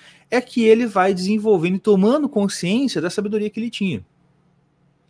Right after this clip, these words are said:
E por conta disso, olha só, Sócrates, que era um cara normal, né, tinha lutado na guerra, tinha lá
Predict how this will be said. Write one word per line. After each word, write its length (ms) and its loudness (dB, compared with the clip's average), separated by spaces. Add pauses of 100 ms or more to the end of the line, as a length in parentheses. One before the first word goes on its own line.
(360)
E 140 4
por 260 0
conta 340 0
disso, 460 -4 (400)
olha 160 -2
só, 320 -4 (440)
Sócrates, 680 -2 (100)
que 60 -10
era 80 -2
um 40 -8
cara 140 -4
normal, 540 0 (800)
né, 120 -6
tinha 140 -6
lutado 280 -4
na 100 -2
guerra, 580 2 (480)
tinha 320 -2
lá 480 2